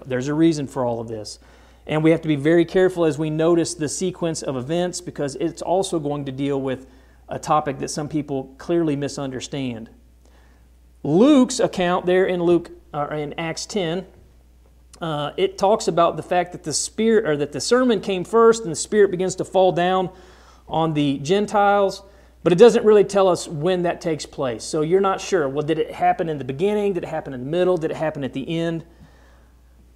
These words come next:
We don't know exactly when the Spirit fell upon the Gentiles based off the account there in Acts ten, but we do when we get Peter's retelling of the account, okay? Because Peter actually retells the account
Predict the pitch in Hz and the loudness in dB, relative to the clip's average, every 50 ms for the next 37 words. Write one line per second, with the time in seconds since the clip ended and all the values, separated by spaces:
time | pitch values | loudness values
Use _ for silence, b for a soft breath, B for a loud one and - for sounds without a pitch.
0 | _ - - - 185 220 220 226 208 180 165 208 196 196 190 180 165 175 214 247 | _ -4 2 4 6 6 8 8 6 8 6 6 4 4 4 2 4 4 4 4
1 | 254 233 202 170 - - - - - - 196 190 - - - - 208 220 214 214 | 4 4 2 0 -2 -4 -10 -6 0 2 4 4 2 0 -2 2 6 6 6 6
2 | 208 214 - 196 190 185 175 160 135 165 170 165 - 175 160 156 139 131 131 185 | 4 2 2 0 0 0 0 -2 -2 -2 -4 -2 0 2 2 2 0 0 0 2
3 | 180 170 170 - - - 170 160 156 156 - 156 147 151 147 147 - 165 156 156 | 2 2 0 -2 -2 2 2 2 2 0 -2 -4 -4 -4 -4 -4 -6 -6 -4 -6
4 | 151 143 147 143 143 143 135 135 131 - - - - 208 202 185 165 180 180 185 | -6 -4 -4 -6 -4 -6 -6 -6 -6 -8 -8 -4 -4 -2 -2 0 -2 -2 -2 -2
5 | 175 156 143 143 214 277 311 311 262 220 190 185 180 160 180 196 - - - - | -4 -4 0 2 2 4 4 4 2 2 2 2 2 2 2 0 0 0 -4 -4
6 | 220 220 208 202 175 143 156 165 160 - - 220 214 233 233 202 170 151 135 135 | -2 0 2 0 0 0 0 -2 -4 -2 -2 -2 0 0 0 0 -2 -4 -4 -4
7 | 131 127 127 - 143 131 117 113 104 - - _ _ _ - - 135 143 156 156 | -4 -4 -6 -6 -10 -10 -8 -10 -12 -16 -20 _ _ _ -12 -8 -6 -6 -6 -8
8 | 156 - - 170 143 - - - - 233 262 285 247 226 - 196 185 185 185 - | -8 -6 -4 -4 -4 -6 -8 -6 -4 -2 -2 0 -2 -2 -2 0 -2 -2 -2 -2
9 | 180 165 156 165 160 160 - 214 220 240 247 233 233 233 226 226 - 180 175 - | -4 -2 0 -2 -2 -2 -2 -2 0 0 0 0 -2 -4 -4 -6 -8 -10 -10 -8
10 | 180 175 170 160 156 156 | -8 -8 -6 -8 -8 -10